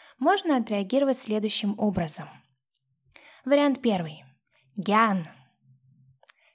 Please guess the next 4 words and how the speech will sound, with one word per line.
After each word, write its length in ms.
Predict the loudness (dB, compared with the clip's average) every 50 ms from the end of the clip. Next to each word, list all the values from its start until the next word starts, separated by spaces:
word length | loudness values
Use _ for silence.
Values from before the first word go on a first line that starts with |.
| _ _ -8
Gern. 500 | -2 0 2 2 2 0 -2 -4 -8 -12 -16 _ _ _ _ _ _ _ _ _ _ _ _ _ _ -20 -8 -4
Или 440 | -2 0 2 2 2 0 0 -4 -8 _ _ _ _ _ _ -10 -8
gerne. 580 | -4 -2 2 2 4 4 2 2 0 -2 -6 -12 -20 _ _ _ _ _ _ _ _ _ _ _ _ _ _ _ _ _ _ -8
Gerne. 640 | -4 0 2 2 2 2 2 0 -4 -6 -10 -14